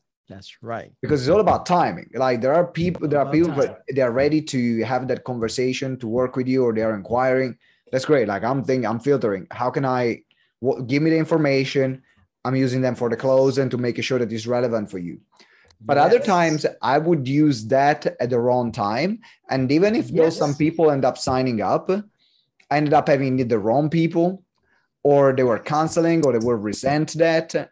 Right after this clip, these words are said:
Speaker 2: And so after a while, I was like, "No, you know what? I gotta change this. I gotta change this."
Speaker 1: Oh, Simone, you, okay. I'm gonna give the audience, hopefully you guys are listening in and take notes on this. I'm gonna give you what you need to do.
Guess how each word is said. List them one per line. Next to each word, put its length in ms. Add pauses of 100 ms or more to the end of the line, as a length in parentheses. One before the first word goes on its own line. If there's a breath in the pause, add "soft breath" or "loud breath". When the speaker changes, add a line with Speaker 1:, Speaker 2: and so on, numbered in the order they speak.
Speaker 2:
And 160
so 140
after 220
a 60
while, 200
I 40
was 180
like, 240
"No, 80 (180)
you 100
know 60
what? 380
I 60
gotta 180
change 340
this. 280 (280)
I 60
gotta 160
change 180
this." 100
Speaker 1:
Oh, 380
Simone, 580
you, 240
okay. 520 (160)
I'm 100
gonna 140
give 320
the 160
audience, 400
hopefully 360
you 140
guys 300
are 60
listening 500
in 160
and 100
take 240
notes 220
on 100
this. 160
I'm 80
gonna 140
give 480
you 240
what 280
you 120
need 180
to 80
do. 260